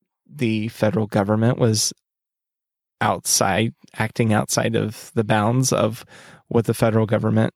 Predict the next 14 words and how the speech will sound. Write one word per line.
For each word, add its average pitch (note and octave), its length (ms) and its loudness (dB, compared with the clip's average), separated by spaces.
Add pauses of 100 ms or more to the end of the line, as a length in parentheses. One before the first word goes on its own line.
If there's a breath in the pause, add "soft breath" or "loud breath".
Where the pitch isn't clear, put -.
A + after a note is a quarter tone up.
(180)
should - 260 0
have A#2+ 180 -4
been G2+ 180 -2
doing. F#2+ 340 -4 (960)
So C3+ 360 2 (460 loud breath)
the C#3 100 2
Ninth C#3+ 300 2
Amendment C#3+ 480 0
says A#2+ 360 2
that A#2+ 180 -4
there A#2+ 260 4
are B2 300 2
fundamental C#3 680 2
rights A2 640 -2